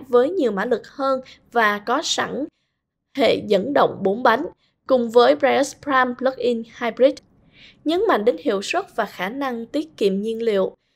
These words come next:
Đối với những người cần một chiếc xe tải, Ford Maverick và Maverick Hybrid cung cấp chức năng với chi phí thấp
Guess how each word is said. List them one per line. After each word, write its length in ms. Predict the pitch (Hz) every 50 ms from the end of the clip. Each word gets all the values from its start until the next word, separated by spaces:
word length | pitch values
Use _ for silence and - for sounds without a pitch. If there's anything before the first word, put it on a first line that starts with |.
| _ _ _
Đối 140 | - 294 339
với 160 | 339 381 370
những 280 | 359 285 226 247 302 359
người 180 | 320 269 240
cần 220 | 240 - 220 214 208
một 160 | 196 196 -
chiếc 160 | - 349 392
xe 240 | - - 302 277 262 262
tải, 340 | - 233 202 185 196 240 - - _ _ _ _ _ -
Ford 240 | - - 320 320 349 - -
Maverick 600 | 294 277 277 262 262 247 226 226 262 285 311 - - _ _ _ _ _ _ -
và 160 | 240 233 220
Maverick 480 | 214 226 247 262 262 277 294 294 294 - - -
Hybrid 440 | 277 240 226 226 - 254 277 294 285 - _ _ _ _ -
cung 180 | - 262 240
cấp 200 | 233 269 285 285
chức 200 | - - 330 -
năng 300 | 311 262 247 233 233 226
với 120 | 214 226 254
chi 140 | - - 220
phí 180 | - 220 240
thấp 160 | - - 320